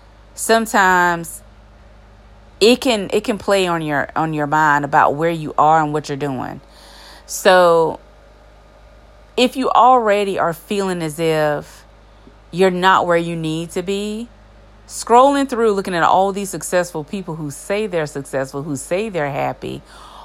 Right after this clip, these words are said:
who are just one hundred percent confident, um, it can take a toll on you.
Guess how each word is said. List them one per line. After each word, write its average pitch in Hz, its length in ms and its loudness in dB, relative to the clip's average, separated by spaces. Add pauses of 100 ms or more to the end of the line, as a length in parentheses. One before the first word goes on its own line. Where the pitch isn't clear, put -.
who 226 100 0
are 202 120 4
just 156 240 -6
one 185 200 -2
hundred 208 300 -4
percent 170 460 -6
confident, 151 880 -2 (600)
um, 180 600 4 (1300)
it 247 200 2
can 202 180 -2
take 190 200 -4
a 165 60 0
toll 156 320 0
on 107 260 -8
you. - 260 -14